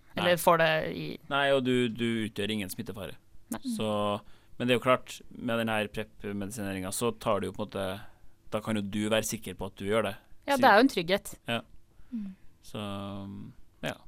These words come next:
Speaker 2: Alle fortjener en trygg seksualitet.
Speaker 1: Absolutt.
Speaker 2: Punktum.
Speaker 1: Eh, ja. Jeg er helt enig.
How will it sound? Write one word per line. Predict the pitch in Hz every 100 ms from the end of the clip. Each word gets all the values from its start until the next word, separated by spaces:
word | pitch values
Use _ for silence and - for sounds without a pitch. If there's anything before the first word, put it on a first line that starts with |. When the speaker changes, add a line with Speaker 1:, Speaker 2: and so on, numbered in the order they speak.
| -
Speaker 2:
Alle | - 202 180
fortjener | 185 180 175 175
en | 175
trygg | 202 208
seksualitet. | 202 - 196 196 165 165 -
Speaker 1:
Absolutt. | - - 147 170
Speaker 2:
Punktum. | 170 - -
Speaker 1:
Eh, | 104 104 101 92
ja. | 113 - - - - - - - -
Jeg | -
er |
helt | 101 -
enig. | - -